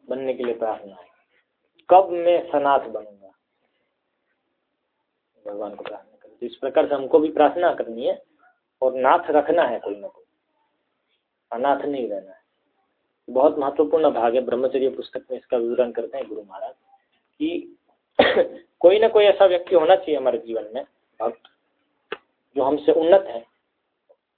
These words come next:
और जो हमको हर एक वस्तु में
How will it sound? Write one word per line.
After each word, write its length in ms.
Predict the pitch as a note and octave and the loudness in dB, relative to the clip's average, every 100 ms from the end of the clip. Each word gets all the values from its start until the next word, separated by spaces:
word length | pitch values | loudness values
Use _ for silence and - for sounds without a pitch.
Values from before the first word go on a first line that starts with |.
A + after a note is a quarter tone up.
| _ | _
और 80 | A#2 | -10
जो 160 | A#2 C#3+ | 2 2
हमको 720 | C3 D3+ C#3+ D#3+ C3 D#3 - _ _ | 2 0 4 6 6 2 -4 _ _
हर 160 | - C3+ | -4 4
एक 320 | E3 - - _ _ - - _ _ _ C3+ | 4 2 -16 _ _ -20 -20 _ _ _ -6
वस्तु 320 | - - C3+ | -6 -6 -6
में 320 | B2+ D3 - | -4 -4 -6